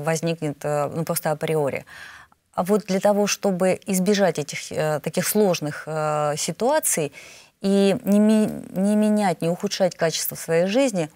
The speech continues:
можно использовать всего три таблетки экстракаль и получить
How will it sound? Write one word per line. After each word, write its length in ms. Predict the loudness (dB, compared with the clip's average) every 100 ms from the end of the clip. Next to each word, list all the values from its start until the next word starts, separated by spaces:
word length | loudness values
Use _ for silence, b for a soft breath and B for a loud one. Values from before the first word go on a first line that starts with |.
| 0
можно 300 | 2 4 0
использовать 680 | 0 0 0 2 0 -2 B B _ _
всего 360 | -4 0 0 0
три 180 | -4
таблетки 840 | -2 -2 0 -2 -2 _ -6 -4 -2
экстракаль 640 | -2 -4 0 -2 0 0 0
и 80 | -4
получить 580 | -4 -2 -2 -2 -4